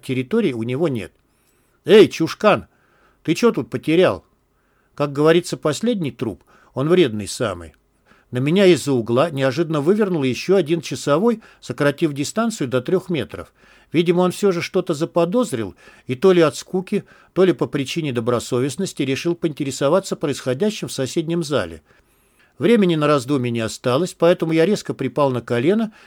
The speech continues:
и выпустил урке в лицо серию из пяти выстрелов, и уже вставая с пола, когда бандит уже оседал, выбил у него из рук, готовый залиться тявкающей очередью, калаш.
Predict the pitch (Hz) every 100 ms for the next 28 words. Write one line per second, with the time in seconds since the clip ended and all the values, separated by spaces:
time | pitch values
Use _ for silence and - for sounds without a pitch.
0 | _ 127 151 175 175 - 156 170 - 147
1 | 156 147 233 - 185 180 147 - 139 135
2 | 120 127 - 202 214 208 _ _ _ _
3 | _ 151 190 190 - - 165 175 170 -
4 | - 262 123 - 127 151 135 160 160 113
5 | 117 113 117 - 151 117 85 - - -
6 | - 202 208 196 - 170 160 170 190 185
7 | 175 214 247 - 127 - 185 170 135 147
8 | 202 226 - - 165 139 135 120 - 139
9 | - 202 220 143 104 95 82 _ _ 151
10 | 151 87 -